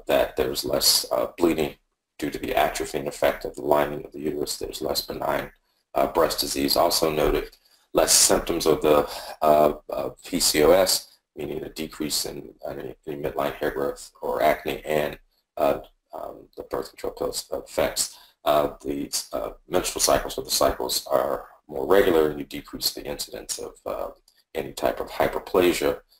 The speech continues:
uh, in these patients. Uh, uh, they al-, they're also a decrease in, uh, fewer functional cyst issues,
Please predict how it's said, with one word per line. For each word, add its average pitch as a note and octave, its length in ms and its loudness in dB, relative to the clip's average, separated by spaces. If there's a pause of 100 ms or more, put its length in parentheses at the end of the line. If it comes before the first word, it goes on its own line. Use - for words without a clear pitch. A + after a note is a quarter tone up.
(140)
uh, C#2+ 380 0
in D2 140 -6
these C#2 180 -8
patients. - 720 -2
Uh, - 360 -4 (300)
uh, - 80 -16 (280)
they C2 160 2
al-, C#2 220 4
they're D2 120 0
also C#2 400 0 (300)
a - 80 -8
decrease - 520 -2
in, C2 260 -6 (180)
uh, C2 140 4
fewer D2 280 -6
functional - 520 -4
cyst - 440 2
issues, D#2+ 640 -2